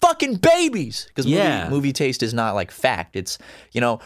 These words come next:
Speaker 1: Ryan and I disagree on a bunch of movies, and we agree on a bunch of
Speaker 2: Yeah,
Speaker 1: movies.
Speaker 2: you think some movies are good that I think are,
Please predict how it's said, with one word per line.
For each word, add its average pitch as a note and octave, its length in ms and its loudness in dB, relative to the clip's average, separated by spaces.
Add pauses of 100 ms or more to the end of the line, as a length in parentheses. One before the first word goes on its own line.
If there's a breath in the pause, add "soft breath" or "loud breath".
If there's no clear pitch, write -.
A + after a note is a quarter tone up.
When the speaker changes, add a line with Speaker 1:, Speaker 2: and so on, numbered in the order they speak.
Speaker 1:
Ryan A#2 240 0
and C#3+ 100 0
I C3+ 60 2
disagree A#2+ 300 -2
on A#2 60 0
a A2 40 -2
bunch A2+ 200 -2
of G#2+ 40 -2
movies, G#2 460 0
and G#2 100 -4
we A2 60 2
agree A2 240 0
on A#2 100 0
a A2+ 60 0
bunch A2+ 180 -2
of G#2+ 80 -2
Speaker 2:
Yeah, F#3 120 0
Speaker 1:
movies. F#3 160 0
Speaker 2:
you - 40 0
think C4 160 0
some G3 160 0
movies E3 320 0
are A#2+ 60 -2
good B2+ 160 -2
that G#2+ 100 0
I C3 100 0
think A#2+ 220 -4
are, D#2+ 140 -8